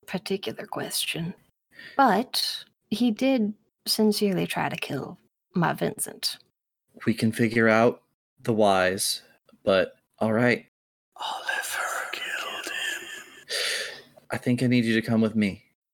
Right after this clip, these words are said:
Speaker 2: It's not gonna be safe out here. <sighs> She puts a hand, a hand on your, a hand on your sh-, your, your shoulder, and sh-, and, and, and she s-, she says,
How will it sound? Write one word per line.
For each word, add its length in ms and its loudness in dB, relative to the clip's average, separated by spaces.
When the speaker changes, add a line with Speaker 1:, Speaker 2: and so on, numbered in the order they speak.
Speaker 2:
It's 180 -4
not 180 4
gonna 120 2
be 120 2
safe 360 2
out 160 0
here. 280 -4
<sighs> 280 -4
She 160 4
puts 180 2
a 60 6
hand, 180 6
a 80 6
hand 220 6
on 80 6
your, 200 6
a 220 4
hand 200 4
on 40 4
your 100 4
sh-, 160 -4
your, 400 2
your 200 4
shoulder, 340 4
and 140 -2
sh-, 120 -6
and, 340 0
and, 300 0
and 160 2
she 100 -4
s-, 260 0
she 120 0
says, 460 4